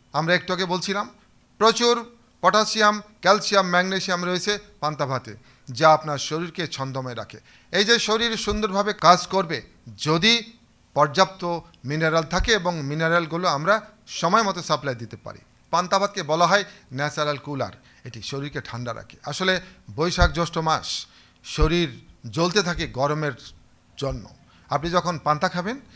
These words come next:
শরীর ঠান্ডা হয়ে যাবে, ন্যাচারালি আপনার শরীর উপভোগ করবে গরমকে। পান্তা ভাত অনিদ্রা দূর করতে সাহায্য করবে। নিয়মিত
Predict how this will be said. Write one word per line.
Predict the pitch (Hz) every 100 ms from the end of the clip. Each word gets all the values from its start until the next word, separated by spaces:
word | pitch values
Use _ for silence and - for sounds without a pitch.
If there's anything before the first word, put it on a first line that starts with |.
| - _
শরীর | - 151 156 147 - -
ঠান্ডা | 131 147
হয়ে | 165 170
যাবে, | 175 190 - - _ 113 120
ন্যাচারালি | 156 170 185 196 208 214 - -
আপনার | 127 139 131 117 -
শরীর | 135 151 202 202 - _
উপভোগ | 143 147 143 139 -
করবে | 147 180 226 - _ -
গরমকে। | 113 131 123 - - _ _ _ -
পান্তা | 170 180
ভাত | 190 202 202 - - -
অনিদ্রা | 143 170 165 175
দূর | 156 165
করতে | 175 175
সাহায্য | 165 165 165 175
করবে। | 180 175 - _
নিয়মিত | 151 175 214 233